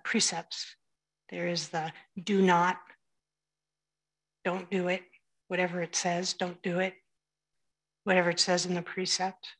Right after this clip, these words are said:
It's the kind of restrictive version. And then there's what are called the compassionate version of the precepts. Mm-hmm. So if not killing is the do not,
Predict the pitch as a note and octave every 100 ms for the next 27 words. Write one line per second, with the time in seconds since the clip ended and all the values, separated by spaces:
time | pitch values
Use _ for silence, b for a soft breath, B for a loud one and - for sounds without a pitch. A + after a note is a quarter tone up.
0 | _ - - G3+ - G3 F3+ E3+ E3+ -
1 | - G3 - - F#3 F3+ F3+ F#3 F#3 G3
2 | G#3 F#3 _ _ _ _ _ _ _ _
3 | _ _ _ - F3+ F3+ F#3 F3+ F3+ F3
4 | - - _ G3 F3 F3 - F3+ F3 E3+
5 | - D#3+ - - G#3 - G3 G3 G#3 _
6 | _ F#3 F#3 F3 E3 E3 E3+ F#3 F3+ -
7 | F#3+ F3 F3 F#3 - - - _ _ _
8 | _ _ _ G3+ G3+ G3+ - _ B B
9 | B - G3 F3+ F3+ F3 - B B B
10 | _ _ _ _ _ _ _ G3+ F3+ F#3+
11 | - - G#3+ G3 F3 F3 - G3 - -
12 | F3 E3 F#3+ F#3 F3 D#3+